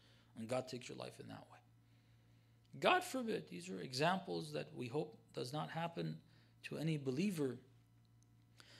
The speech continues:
But these are reminders that we need to be reminded of. Shifa is from Allah. Shifa is from the Ahlul Bayt. The turba of Imam al-Hussein is shifa.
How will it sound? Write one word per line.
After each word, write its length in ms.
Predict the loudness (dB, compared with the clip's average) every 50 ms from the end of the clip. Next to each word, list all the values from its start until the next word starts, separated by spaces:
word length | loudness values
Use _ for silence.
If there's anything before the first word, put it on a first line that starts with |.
| -20 -20 -14 -10
But 80 | -4
these 160 | -2 -2 0
are 80 | 2 2
reminders 720 | 2 2 4 6 6 6 6 6 4 4 4 4 2 0 -2
that 280 | -4 -4 -4 -6 -10 -10 -6
we 60 | -4
need 220 | -4 -4 -4 -6 -8
to 300 | -8 -6 -6 -6 -8 -8 -12 -14 -20 -20 -20 -20 -20 -20 -20 _
be 100 | -8 -6
reminded 640 | -4 -4 -2 0 2 2 2 2 2 0 -2 -2 0
of. 400 | 2 4 4 4 4 0 -6 -12 -18 -20 -20 -20 -20 -20 -14 -8
Shifa 460 | -6 -4 -4 -4 2 4 6 6 6 4
is 100 | 0 0
from 260 | -2 -2 -2 -4 -2
Allah. 480 | -2 -4 -2 0 2 4 4 4 2 -2 -8 -18 -20 -20 -20 -20 -20 -20 -20 -20 -20 -20 -20 -20 -20 -20 -20 -20 -16 -14
Shifa 380 | -10 -8 -2 4 6 6 6 6
is 140 | 2 0
from 180 | 0 -2 -4 -2
the 100 | -2 -2
Ahlul 340 | -2 -4 -2 -2 -4 -4 0
Bayt. 340 | 2 2 2 2 0 -4 -8 -14 -14 -14 -20 -20 -20 -20 -20 -20 -20 -20 -20 -20 -20 -20 -20 -20 -20 -20 -16 -10 -6
The 340 | -4 -4 -2 -2 -4 -6 -8
turba 340 | -6 2 4 4 6 6 6
of 280 | 6 6 6 4 0 -2 -2
Imam 260 | 0 2 4 4 2
al-Hussein 520 | 2 -2 -2 -4 -2 0 0 0 0 -2 -2
is 100 | -4 -2
shifa. 640 | 0 0 0 0 2 6 10 12 12 12 12 8 2